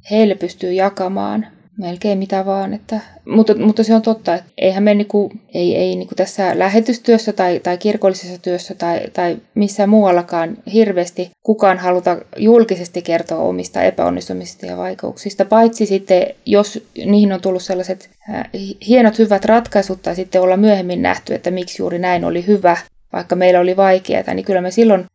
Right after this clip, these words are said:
silloin niinku myös sen onnistumisen kautta siitä vaikeastikin asiasta pystytään kertomaan. Mä yhden tällaisen, no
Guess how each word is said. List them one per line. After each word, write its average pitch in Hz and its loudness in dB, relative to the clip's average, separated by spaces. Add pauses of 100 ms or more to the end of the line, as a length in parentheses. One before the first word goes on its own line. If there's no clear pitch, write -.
(120)
silloin 214 2
niinku 180 -4 (120)
myös 190 0
sen 202 0
onnistumisen 208 4
kautta - 0
siitä 180 -2
vaikeastikin 185 -2
asiasta - -12
pystytään - -10
kertomaan. 202 -10 (200)
Mä 240 2
yhden 277 4 (180)
tällaisen, 214 2 (320)
no 180 -8